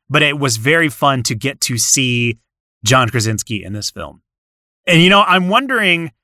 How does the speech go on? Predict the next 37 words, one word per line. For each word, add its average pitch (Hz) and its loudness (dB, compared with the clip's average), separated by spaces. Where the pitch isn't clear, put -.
what 113 -2
it's 160 -2
going 160 0
to 147 -4
mean 147 -4
for 170 -2
his 143 -2
stretchy 156 -2
powers, 233 0
because 143 0
that 196 2
is 208 -4
going 190 -4
to 143 -12
be 156 -4
a 131 -2
power 156 -2
that 117 -4
is 104 -8
very 131 -4
hard 110 -6
to - -8
translate 113 -6
into 110 -6
live 107 -4
action, 110 -4
I 127 -2
think. 151 -4
And 139 2
we 143 -2
only 294 0
get 214 2
a 202 4
taste - 0
of 120 -2
it 117 -4
here. 92 -6